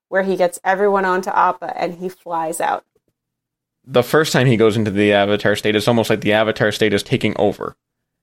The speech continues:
Speaker 1: Yes.
Speaker 2: And, like, the past lives of the Avatar are taking the reins for a second to, you know, make sure that he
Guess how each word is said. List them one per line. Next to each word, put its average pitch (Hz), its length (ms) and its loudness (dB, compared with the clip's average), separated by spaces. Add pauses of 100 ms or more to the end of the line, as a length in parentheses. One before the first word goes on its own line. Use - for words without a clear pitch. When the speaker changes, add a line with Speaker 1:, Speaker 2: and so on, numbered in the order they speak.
(220)
Speaker 1:
Yes. 196 260 -2
Speaker 2:
And, 104 300 -2
like, 101 240 0
the 110 80 -6
past 123 400 -2
lives 110 280 2
of 98 180 0
the 101 140 2
Avatar 98 460 2
are - 160 0
taking 123 340 0
the 123 100 2
reins 104 320 0
for 104 200 0
a 101 60 2
second - 540 -4
to, 95 300 0
you 104 80 -2
know, 92 220 -2
make 104 260 -2
sure 113 240 2
that 98 120 -4
he 104 240 -2